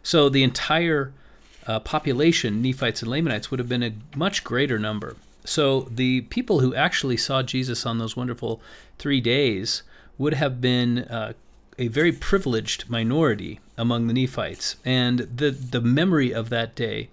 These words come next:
would have carried them through a lot, uh, a lot of hard times and challenges. And we'll discuss exactly what that memory means to the Nephites a little bit later in the lesson.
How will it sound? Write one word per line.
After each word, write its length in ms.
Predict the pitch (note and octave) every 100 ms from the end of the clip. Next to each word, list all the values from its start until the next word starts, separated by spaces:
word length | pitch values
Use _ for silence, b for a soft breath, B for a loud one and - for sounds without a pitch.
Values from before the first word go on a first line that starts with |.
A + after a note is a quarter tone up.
| B B B
would 120 | C3
have 120 | A#2
carried 440 | - E3+ D#3+ C3+
them 320 | A#2 G#2 F#2 - - - - - - - - -
through 260 | - C#3+ C3+
a 20 |
lot, 300 | B2 B2+ B2 - -
uh, 240 | - A#2 -
a 60 | A2+
lot 180 | C#3
of 60 | C3
hard 320 | - C#3 B2
times 520 | - B2 A2+ G2+ - - B B
and 120 | A#2+
challenges. 600 | A2+ C3+ A#2+ A2 G2+ - - B B
And 80 | C3
we'll 80 |
discuss 500 | C3 C#3 - D3+ C3+
exactly 420 | B2+ A2+ C3 B2+ B2
what 120 | A2+
that 180 | A#2 A2+
memory 560 | A#2 C3+ B2+ G#2+ A2+ - B B
means 380 | B2 C3+ C3 B2
to 120 | -
the 80 | A2
Nephites 720 | A#2 A#2 - G#2 - - - - B B
a 60 |
little 180 | A#2+ A#2
bit 140 | A#2 A2
later 260 | A#2 A2
in 120 | G#2+
the 80 | G#2
lesson. 480 | A2 G#2+ - - -